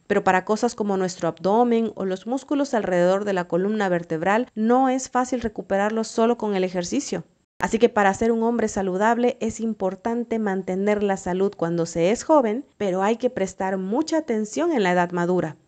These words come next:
Y por ello, el primero y más importante punto para la salud de los hombres es obviamente el ejercicio. Sin importar lo que digamos, en realidad es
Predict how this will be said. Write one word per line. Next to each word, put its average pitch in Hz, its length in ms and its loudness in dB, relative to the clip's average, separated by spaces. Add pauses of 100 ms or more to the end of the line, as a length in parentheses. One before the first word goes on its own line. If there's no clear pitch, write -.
Y 233 120 2
por 202 260 2
ello, 269 460 4
el 208 180 0
primero 214 640 2
y 196 80 2
más 202 320 0
importante 196 760 -4
punto 202 460 -4
para 175 160 -2
la 170 100 0
salud 180 320 -4
de 180 120 -2
los 180 260 -2
hombres 262 440 0
es 208 340 -6
obviamente 240 800 0
el 196 80 -2
ejercicio. 175 760 -4 (460)
Sin 233 220 4
importar 262 540 4
lo 392 120 4
que 294 140 2
digamos, 185 680 0
en 208 220 -2
realidad 196 640 -4 (100)
es 262 260 -4